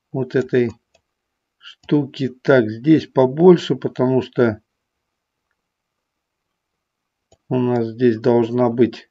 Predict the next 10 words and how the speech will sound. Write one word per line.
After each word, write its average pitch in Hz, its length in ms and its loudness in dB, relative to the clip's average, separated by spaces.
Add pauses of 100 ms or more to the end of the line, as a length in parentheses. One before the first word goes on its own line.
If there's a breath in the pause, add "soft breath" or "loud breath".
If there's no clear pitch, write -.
хорошая 147 720 -4
такая 165 380 -2
складка. 156 760 -2 (880)
Потом 135 520 2
здесь 123 360 -4
только 123 380 4
по 190 320 2
низу, 180 520 4 (400)
под 139 200 0
ремень. 147 600 0